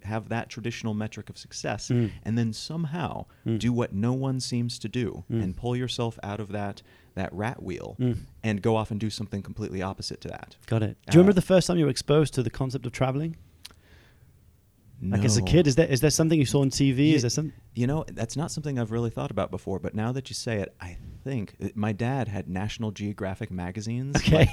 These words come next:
Speaker 1: all of 'em.
Speaker 2: Yeah.
Speaker 1: He had, like, all the National Geographic
Speaker 2: Yeah, yeah.
Speaker 1: magazines.
Speaker 2: Yeah.
Speaker 1: And I remember paging through those things, just thinking, "This is all so
Speaker 2: <laughs>
Speaker 1: different. This is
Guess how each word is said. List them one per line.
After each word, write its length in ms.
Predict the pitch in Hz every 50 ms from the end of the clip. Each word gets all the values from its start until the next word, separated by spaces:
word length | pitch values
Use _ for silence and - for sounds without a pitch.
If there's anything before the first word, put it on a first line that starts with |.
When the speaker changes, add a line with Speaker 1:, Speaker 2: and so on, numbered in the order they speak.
| - -
Speaker 1:
all 260 | - 107 104 107 101
of 60 | 90
'em. 180 | 78 - - 82
Speaker 2:
Yeah. 160 | - 135 127 113
Speaker 1:
He 60 | 113
had, 160 | 110 101 107
like, 160 | 107 98 - - -
all 320 | - 101 104 104 104 101
the 100 | 90 98
National 400 | 98 101 98 98 95 - 101 98
Geographic 400 | 92 - 95 95 90 95 92 123 123
Speaker 2:
Yeah, 160 | 120 113 - 113
yeah. 60 | 117
Speaker 1:
magazines. 440 | 98 104 92 80 76 71 76 - - -
Speaker 2:
Yeah. 140 | 113 113 - - -
Speaker 1:
And 80 | - 107
I 40 |
remember 260 | 107 110 120 120 127 120
paging 440 | - - 120 120 120 110 117 110
through 180 | 101 - 117 123
those 200 | 117 98 87 -
things, 240 | - 92 90 87 -
just 160 | - 90 -
thinking, 320 | - 101 95 104 98 92 - - - _ _ _
"This 260 | - 87 117 135 - -
is 220 | - 101 85 - - -
all 320 | - 98 98 101 101 101
so 380 | 101 - - - 104 95 95 92
Speaker 2:
<laughs> 240 | 92 - - - -
Speaker 1:
different. 420 | 98 - - - - - 220 - - -
This 220 | 220 196 - -
is 140 | 220 233 196